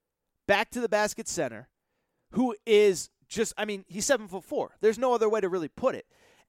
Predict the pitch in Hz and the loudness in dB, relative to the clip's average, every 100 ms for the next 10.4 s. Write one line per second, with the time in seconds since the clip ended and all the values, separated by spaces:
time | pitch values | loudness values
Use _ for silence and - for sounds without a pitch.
0 | 233 220 254 233 285 214 254 196 180 185 | -6 -2 -2 -4 -4 -4 -4 -4 -2 -2
1 | - 240 240 220 226 190 151 208 269 220 | -2 -4 -4 -6 -6 -6 -4 -4 -2 -4
2 | 165 135 151 170 156 - 175 151 185 262 | -6 -6 -6 -8 -8 -6 -4 -4 2 2
3 | - _ _ _ _ _ _ _ - 233 | 0 _ _ _ _ _ _ _ 0 4
4 | 196 - _ _ _ - 277 339 277 220 | 2 0 _ _ _ -8 -2 2 2 2
5 | - 220 190 143 117 139 139 165 190 185 | -2 -6 -4 -4 -8 -20 -8 -4 -2 0
6 | 185 175 156 170 185 180 175 - - 151 | -2 -4 -6 -4 -2 -2 -4 -6 -6 -4
7 | 165 - 165 175 165 165 156 135 - - | -4 -6 -6 0 2 2 0 -4 -8 -18
8 | _ - - 226 196 - 190 196 180 175 | _ -14 2 4 4 -2 -4 -2 0 0
9 | 175 165 160 156 - 240 208 - 175 185 | 0 -2 -2 -6 -6 -2 -2 -4 -8 -4
10 | 190 185 180 165 | -2 0 0 -2